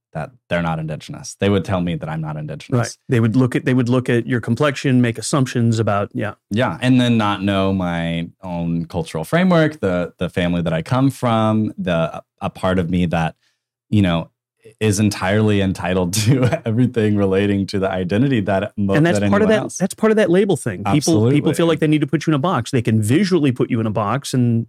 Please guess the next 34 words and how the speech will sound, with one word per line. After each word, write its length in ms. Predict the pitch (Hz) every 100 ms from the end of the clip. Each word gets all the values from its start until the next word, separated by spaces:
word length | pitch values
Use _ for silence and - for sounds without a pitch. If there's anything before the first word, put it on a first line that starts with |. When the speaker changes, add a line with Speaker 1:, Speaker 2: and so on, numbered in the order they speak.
| _
Speaker 1:
The 80 | 107
Speaker 2:
that's 120 | -
Speaker 1:
biggest, 100 | 107
Speaker 2:
just 140 | 120 -
another 240 | 143 156
way 140 | 151 160
we 100 | 160
Speaker 1:
the 80 |
Speaker 2:
do 60 | 113
it. 40 |
Speaker 1:
biggest 400 | 117 113 117 -
box 380 | 104 104 113 -
that 280 | 104 104 92 95
the 220 | 101 98
Colonial 400 | - 98 98 95
Project 360 | 101 87 95
made 200 | 101 90
was 100 | 87
blood 300 | 85 98 95
quantum 500 | 87 85 82 85 107 -
too, 340 | - 87 87
and, 380 | 95 95 90 87 -
and, 180 | 92 90
you 60 |
know, 180 | 87 82 82
who 240 | 98 98 -
is 260 | 92 92 95
and 180 | 95 85
who 180 | 85 80
isn't, 400 | 104 82 80 71
the 40 |
Speaker 2:
Right. 60 | 82
Speaker 1:
citizenship 720 | - 101 - 90 - 87 -
rules, 300 | 87 85